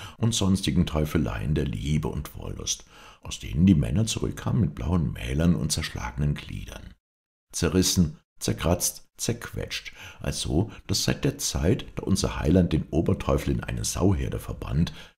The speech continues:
kein so bösartiges, giftiges, unheilvolles Tier auf dieser Erde gesehen worden, dergestalt, dass, wenn man ihm die ganze Statur zum Fraß hinwürfe,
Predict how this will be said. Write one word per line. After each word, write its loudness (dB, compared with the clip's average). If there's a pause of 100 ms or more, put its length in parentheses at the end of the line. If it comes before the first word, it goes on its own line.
(160)
kein 4
so 10
bösartiges, 0
giftiges, 0
unheilvolles 0
Tier -6
auf -14
dieser -4
Erde -2
gesehen -6
worden, -14 (580)
dergestalt, -4
dass, 0 (400)
wenn -2
man -6
ihm 2
die 0
ganze 0
Statur 0
zum 2
Fraß -6
hinwürfe, -2